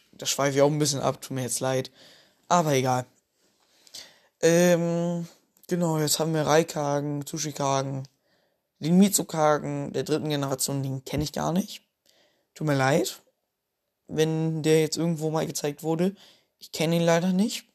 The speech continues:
Hab den nie gesehen, nie was über den erfahren. Ja. Ähm, dritter Kazekage, Vater von Gaara.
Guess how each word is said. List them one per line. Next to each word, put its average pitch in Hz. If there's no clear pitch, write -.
Hab 151
den 156
nie 160
gesehen, 156
nie 147
was 143
über 143
den 139
erfahren. 147
Ja. -
Ähm, 160
dritter 180
Kazekage, 131
Vater 143
von 131
Gaara. 131